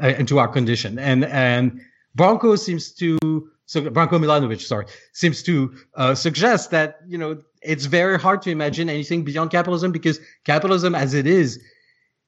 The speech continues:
fulfills a lot of our needs and a lot of our passions, and makes us, uh,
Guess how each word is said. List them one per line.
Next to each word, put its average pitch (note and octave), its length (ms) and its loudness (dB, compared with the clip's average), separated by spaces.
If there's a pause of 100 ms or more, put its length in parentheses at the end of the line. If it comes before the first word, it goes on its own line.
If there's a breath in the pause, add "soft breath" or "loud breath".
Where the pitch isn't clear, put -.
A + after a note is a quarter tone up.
(320)
fulfills F#3+ 640 4
a F#3 60 2
lot E3+ 300 4
of F3+ 180 2
our D#3 220 4
needs D#3 460 -4
and C#3+ 140 -2
a D3+ 100 -4
lot D3+ 220 0
of D3 100 -2
our C#3 120 0
passions, G#3 800 -6 (920)
and C3 560 2 (380 loud breath)
makes C3+ 360 2
us, E3 340 2
uh, C3 460 0